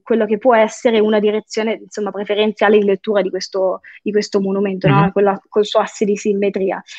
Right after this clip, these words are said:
Speaker 1: e che tra l'altro
Speaker 2: Ok.
Speaker 1: ci
Speaker 2: Quindi è un
Speaker 1: rimanda
Speaker 2: ferro di cavallo che ha l'apertura verso l'apertura del
Speaker 1: Sì,
Speaker 2: cerchio, diciamo. Eh.
Speaker 1: verso il nord-est, diciamo, il nord è
Speaker 2: Ok.
Speaker 1: seguendo la direzione, insomma, dello schermo,
Speaker 2: Mhm.
Speaker 1: verso l'alto,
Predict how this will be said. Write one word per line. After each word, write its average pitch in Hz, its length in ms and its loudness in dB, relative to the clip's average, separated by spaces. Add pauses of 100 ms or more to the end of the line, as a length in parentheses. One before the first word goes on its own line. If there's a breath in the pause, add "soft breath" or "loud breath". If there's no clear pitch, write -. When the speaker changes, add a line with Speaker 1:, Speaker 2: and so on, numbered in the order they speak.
(120 loud breath)
Speaker 1:
e - 80 -6
che 208 100 2
tra 240 120 2
l'altro 226 240 2
Speaker 2:
Ok. 196 60 -4
Speaker 1:
ci - 100 -8
Speaker 2:
Quindi 208 160 -2
è 214 60 2
un 139 60 2
Speaker 1:
rimanda 127 220 2
Speaker 2:
ferro 135 140 0
di 127 100 2
cavallo 131 400 2
che 127 80 0
ha 123 60 2
l'apertura 123 580 -2
verso 120 400 -6
l'apertura 120 380 -4
del 117 100 -6
Speaker 1:
Sì, 180 160 0
Speaker 2:
cerchio, 202 360 2
diciamo. 120 200 -10
Eh. - 140 -14
Speaker 1:
verso 254 340 0
il 277 100 4
nord-est, 214 680 0
diciamo, 208 320 -6
il 214 60 -4
nord 233 280 0
è 196 320 -2
Speaker 2:
Ok. 190 60 -12
Speaker 1:
seguendo 196 420 -8
la 196 80 -4
direzione, 196 440 -10
insomma, 190 320 -12
dello 196 180 -6
schermo, 175 460 -2
Speaker 2:
Mhm. 208 160 -6
Speaker 1:
verso 196 300 -6
l'alto, 190 400 0